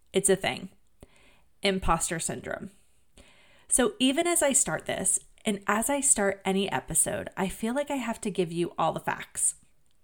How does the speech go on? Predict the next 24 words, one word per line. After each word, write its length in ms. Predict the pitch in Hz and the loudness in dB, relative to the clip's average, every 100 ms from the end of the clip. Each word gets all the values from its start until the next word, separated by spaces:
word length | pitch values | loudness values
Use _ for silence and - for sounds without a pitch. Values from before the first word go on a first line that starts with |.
| _ - | _ -2
I'm 120 | 196 | 0
not 160 | 185 208 | 4 2
a 60 | 285 | 2
doctor, 540 | 214 - 226 220 220 - - _ 202 | 0 -2 -2 -2 -4 -14 -20 _ -6
I'm 60 | |
not 160 | 170 165 | 0 2
a 60 | |
psychologist, 840 | 175 196 175 170 170 170 175 - - - - | 2 0 2 2 2 0 -2 -4 -8 -16 -10
I'm 80 | 175 | 0
not 160 | 170 | 2
a 60 | 175 | 2
researcher. 760 | 160 165 185 175 - 175 175 - _ _ - _ _ _ _ _ - | -2 -2 -2 -4 -4 -4 -4 -10 _ _ -20 _ _ _ _ _ 2
I 120 | 220 | 4
Googled 320 | 185 170 151 - | 4 0 0 -2
some 140 | 165 | -4
shit. 300 | - 160 - - _ _ | 0 0 0 -8 _ _
<laughs> 680 | 180 - - - - - - | -4 -4 -8 -20 -12 -4 4
Everything 720 | 240 - 277 294 - 302 - - - - - - - | 4 2 -2 -2 0 -2 -4 -10 -12 -8 -8 -6 2
that 100 | 254 | 6
I'm 160 | 196 190 | 6 4
gonna 200 | 196 190 | 2 2
go 260 | 170 175 | 2 2
over 180 | 175 185 | 2 0
today 480 | 180 165 156 165 | 0 0 2 0